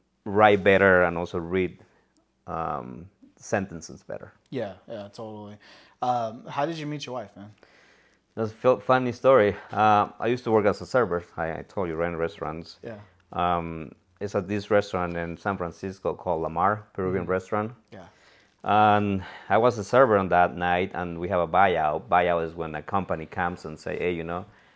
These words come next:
Speaker 1: I wanna reserve a room for your restaurant, if not the whole restaurant, for an event."
Speaker 2: Mm-hmm.
Speaker 1: That's in a buyout. Uh, it was a buyout or architecture company,
Speaker 2: Mm.
Speaker 1: and I was the server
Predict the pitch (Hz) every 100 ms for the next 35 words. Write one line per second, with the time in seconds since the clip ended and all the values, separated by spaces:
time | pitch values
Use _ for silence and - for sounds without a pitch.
0 | _ - 90 90 90 85 87 85 - 95
1 | 90 - 95 85 107 110 101 95 _ 87
2 | 87 92 107 - 87 87 - 90 95 98
3 | 92 - 127 117 90 82 - 82 82 101
4 | _ _ _ _ 95 113 117 139 78 -
5 | _ _ - 110 87 90 82 90 87 71
6 | - _ _ _ _ _ 87 92 87 87
7 | 82 _ _ _ _ _ 104 113 110 92
8 | 110 107 104 104 95 95 92 98 95 -
9 | 98 - 98 90 - 104 98 101 120 151
10 | _ 151 127 120 120 120 113 110 104 104
11 | 101 101 95 87 139 131 90 92